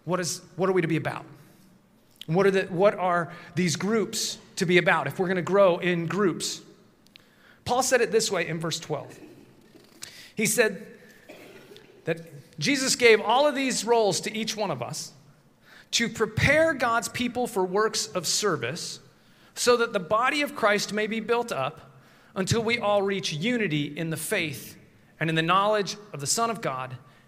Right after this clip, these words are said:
and become mature, attaining to the whole measure of the fullness of Christ. Now, there's a lot in there that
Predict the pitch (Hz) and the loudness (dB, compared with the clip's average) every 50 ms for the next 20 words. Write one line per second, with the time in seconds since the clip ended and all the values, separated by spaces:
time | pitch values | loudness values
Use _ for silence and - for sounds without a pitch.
0 | _ - 147 147 139 147 - - 190 180 175 165 156 - - - 208 190 147 123 | _ -4 -2 0 0 0 0 2 0 2 0 -2 -2 -2 -2 0 0 0 0 -2
1 | 113 107 104 - - - - - - - - 143 - - 208 214 202 196 190 175 | -4 -8 -12 -16 -20 -20 -20 -20 -18 -12 -10 -8 -4 -2 -2 0 0 -2 -2 -4
2 | - 175 151 135 - - 202 202 196 180 165 151 135 123 131 120 113 - - - | -4 -6 -6 -4 -2 0 0 0 2 0 0 -2 -2 -2 -4 -8 -10 -12 -16 -20
3 | - - - - _ _ _ - 120 113 123 - - 190 185 165 147 127 107 110 | -20 -20 -20 -20 _ _ _ -10 -8 -8 -8 -4 0 0 0 0 0 -4 -6 -6
4 | - - - - - - - - - - - - 147 120 - - - - - - | -8 -8 -10 -10 -14 -20 -20 -20 -18 -12 -8 -8 -8 -8 -8 -10 -10 -10 -10 -12
5 | - - - - _ _ _ _ _ _ _ _ _ _ _ _ _ _ _ _ | -16 -20 -20 -20 _ _ _ _ _ _ _ _ _ _ _ _ _ _ _ _
6 | _ - _ _ - 156 175 214 208 - 151 113 127 143 160 - 165 170 175 170 | _ -20 _ _ -10 -6 -6 -4 -4 -4 -4 -6 -6 -8 -10 -10 -8 -8 -6 -6
7 | 175 175 151 135 120 120 - - - - - _ _ _ _ _ _ _ _ _ | -6 -6 -6 -8 -10 -12 -14 -20 -20 -20 -20 _ _ _ _ _ _ _ _ _
8 | _ _ _ _ _ _ _ _ _ _ _ _ _ _ _ _ _ _ _ _ | _ _ _ _ _ _ _ _ _ _ _ _ _ _ _ _ _ _ _ _
9 | _ _ - - _ _ _ _ _ _ - 196 185 | _ _ -20 -20 _ _ _ _ _ _ -4 -4 -4